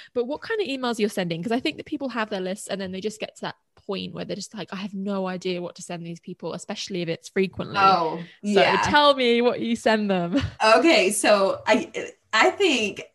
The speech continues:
Speaker 2: a lot of people probably think that you only need to send them freebies, and that is just not true. So I actually thought the same thing too, but back in February of twenty twenty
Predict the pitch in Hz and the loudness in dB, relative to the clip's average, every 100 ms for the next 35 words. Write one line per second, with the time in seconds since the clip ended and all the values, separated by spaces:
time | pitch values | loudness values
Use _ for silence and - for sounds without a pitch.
0 | - 214 202 208 190 - - - 330 254 | 2 4 6 6 6 4 2 4 4 4
1 | 240 190 185 220 196 220 240 285 311 - | 0 0 0 0 2 2 0 0 -2 -2
2 | 185 170 - 180 202 214 208 208 196 202 | -2 -2 -4 -2 -2 -2 -2 -2 -2 -2
3 | 214 196 190 202 196 180 175 170 175 165 | -2 -4 -4 -6 -6 -6 -6 -6 -8 -6
4 | 156 147 156 175 - - 185 180 175 175 | -4 -2 -4 -6 -10 -8 -6 -4 -2 -2
5 | 202 196 190 - - - 185 165 - - | -2 -2 -2 -4 -12 -6 -2 -2 -4 -16
6 | _ - 180 165 - - - 330 370 185 | _ -8 -4 -4 -6 -12 -6 0 2 2
7 | - - - - - - 277 247 - - | -2 -10 -20 -20 -8 0 4 4 2 -4
8 | 240 320 349 294 - 294 269 254 220 202 | 0 2 4 2 0 0 0 -2 -2 -6
9 | - 196 202 208 202 196 190 175 185 170 | -2 -2 0 -2 -2 0 -2 -2 0 0
10 | 160 175 175 196 - 311 - 208 214 220 | 0 -4 -2 0 2 0 0 -2 -2 -2
11 | 208 208 175 - 196 196 190 185 165 170 | 0 0 -2 -6 -8 -6 -6 -6 -6 -8